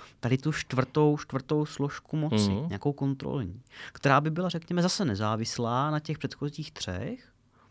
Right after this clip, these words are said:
Speaker 1: a zároveň by se kontrolovaly a zároveň by byla nějaká kontrola té kontrolní moci
Speaker 2: Mhm.
Speaker 1: ze strany třeba soudních orgánů.
Speaker 2: Že by to bylo vlastně daleko jasnější než,
Speaker 1: Tak,
Speaker 2: než
Speaker 1: prostě
Speaker 2: v
Speaker 1: co
Speaker 2: tomto,
Speaker 1: nejvíc
Speaker 2: v tomto
Speaker 1: oddělit
Speaker 2: případě.
Speaker 1: to státní zastupitelství, jak je dneska navázané na tu výkonnou moc,
Speaker 2: Mhm.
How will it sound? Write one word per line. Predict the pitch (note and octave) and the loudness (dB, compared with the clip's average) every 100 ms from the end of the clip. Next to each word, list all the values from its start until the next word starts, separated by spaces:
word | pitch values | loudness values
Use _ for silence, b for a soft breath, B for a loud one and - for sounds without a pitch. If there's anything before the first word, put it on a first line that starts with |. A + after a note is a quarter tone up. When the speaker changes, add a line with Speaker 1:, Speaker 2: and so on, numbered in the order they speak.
| b b b b - _ - | b b b b -20 _ -8
Speaker 1:
a | G2+ | -4
zároveň | G#2 A2+ B2 C3 C#3 | 0 0 0 0 -2
by | C3+ | -4
se | C#3 D3 | -6 -6
kontrolovaly | C3+ C3 C3 C3+ C3+ C#3 D3+ | -4 -4 -2 -2 0 0 2
a | C#3 | 2
zároveň | C#3 C#3 C#3+ | 2 2 0
by | C#3 | 0
byla | D3 | -2
nějaká | C#3+ C#3 | -2 -2
kontrola | D3 C#3+ C#3+ C#3+ D3 | -2 -2 0 0 0
té | - D#3 | 2 2
kontrolní | - C#3+ C3+ C#3 C#3 C#3+ | 4 2 6 4 6 6
moci | C#3+ C3+ A2+ D3 | 4 4 6 4
Speaker 2:
Mhm. | C#3 B B B B _ - | 4 B B B B _ -6
Speaker 1:
ze | C#3 | -4
strany | C#3 D3 C#3+ | 0 2 2
třeba | C#3+ D3 | 0 -2
soudních | - C3 A#2+ | 0 2 2
orgánů. | G2 F#2 F2+ E2+ E2+ - B B B | 0 0 -2 -6 -10 -14 B B B
Speaker 2:
Že | - | -4
by | G#2+ | -2
to | A2+ | -2
bylo | A#2+ A2+ | 2 4
vlastně | G#2 G#2 - A2 | 4 0 0 -2
daleko | G2+ G2+ - | 0 -2 -2
jasnější | A2 G#2 - G#2 G#2 - - A2 | -2 -2 -4 -4 -4 -8 -8 -6
než, | G#2 - - | -6 -6 0
Speaker 1:
Tak, | G#2 | 2
Speaker 2:
než | G#2 G#2 - - | 2 -4 -8 -2
Speaker 1:
prostě | E3+ - | 0 0
Speaker 2:
v | |
Speaker 1:
co | F#3 | 2
Speaker 2:
tomto, | - | 2
Speaker 1:
nejvíc | F#3 F#3+ G3 | 4 2 0
Speaker 2:
v | - | -2
tomto | C#3+ C#3 | -2 2
Speaker 1:
oddělit | D#3 D#3 | 2 2
Speaker 2:
případě. | D3+ - A2 - | 0 -4 -8 -6
Speaker 1:
to | D#3 | -8
státní | D3+ D#3+ D#3+ | 0 0 0
zastupitelství, | D3 C3+ C3 C3 C#3 C#3 - D3 | -2 -4 -8 -2 0 0 -2 -4
jak | D3 | -2
je | |
dneska | C#3+ C3+ - - | 0 0 0 -2
navázané | C#3 C3 C3+ C#3 C3+ | 0 2 0 2 2
na | C3+ | 0
tu | C#3+ C#3+ | 0 -2
výkonnou | C3 C3 D3 D3 | -2 -2 -2 0
moc, | A#2+ F#2 A2 A2+ | -2 -4 -4 -2
Speaker 2:
Mhm. | A2 | -2